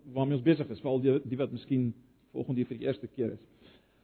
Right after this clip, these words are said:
Uh, ons is besig om te kyk na die boek Habakuk. Nou, die boek Habakuk begin met, eh,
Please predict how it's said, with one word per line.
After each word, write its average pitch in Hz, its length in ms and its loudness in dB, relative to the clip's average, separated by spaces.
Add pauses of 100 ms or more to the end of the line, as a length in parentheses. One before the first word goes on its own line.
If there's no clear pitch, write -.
(220)
Uh, 131 80 2
ons 220 200 6
is 247 80 6
besig 240 200 8
om 226 40 8
te 202 120 4
kyk 202 180 8
na 190 80 8
die 170 100 8
boek 185 140 8
Habakuk. 147 440 4
Nou, 165 120 10
die 185 80 10
boek 180 140 4
Habakuk 220 340 6
begin 220 500 8
met, 190 200 8 (520)
eh, 160 280 10